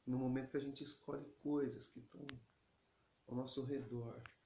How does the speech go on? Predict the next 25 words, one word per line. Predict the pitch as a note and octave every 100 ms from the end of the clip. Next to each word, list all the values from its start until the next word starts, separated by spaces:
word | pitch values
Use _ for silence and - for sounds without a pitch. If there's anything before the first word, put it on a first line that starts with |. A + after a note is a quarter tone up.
| _ _ _ -
"Ah, | B2+
eu, | G#2+ G#2 - -
se | -
eu |
fizer | - D#3 D3 D#3+ -
isso, | D#3 F3 - - - _
se |
eu | -
fizer | - C3 C#3+
aquilo, | - - C3+ C3+ - _ _
se | -
eu |
fizer." | - C3 D3+ - - _
Tem | D3 D3
gente | F3+ -
que, | -
meu, | A3 A3+ - G#2+ - _ - _ _ _ -
entra | C3+ D3 -
numa | G#3+ A3 F#3+ -
paranoia | F3+ E3 D#3 C#3+ B2+
de | A#2 - -
fazer | B2+ A#2 C3
um | B2+
exercício | A#2+ A2+ - - - - -
pra | - F3